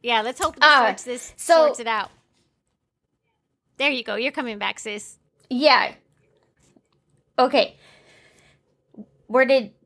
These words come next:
Speaker 2: so you froze and I froze. So what did you
Speaker 1: Okay.
Speaker 2: hear last?
Speaker 1: So I wanna just kinda, uh,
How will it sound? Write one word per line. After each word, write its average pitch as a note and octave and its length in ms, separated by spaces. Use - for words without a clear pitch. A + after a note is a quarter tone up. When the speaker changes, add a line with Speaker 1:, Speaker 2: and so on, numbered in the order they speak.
Speaker 2:
so - 140
you B3 260
froze C4+ 360
and A#3 120
I A#3 180
froze. C#4 420
So G#3 480
what A#3 140
did A3 140
you G#3 80
Speaker 1:
Okay. B3+ 180
Speaker 2:
hear A3+ 60
last? F3+ 360
Speaker 1:
So C4 500
I C4 120
wanna D4+ 280
just C4 300
kinda, A#3+ 360
uh, G#3 300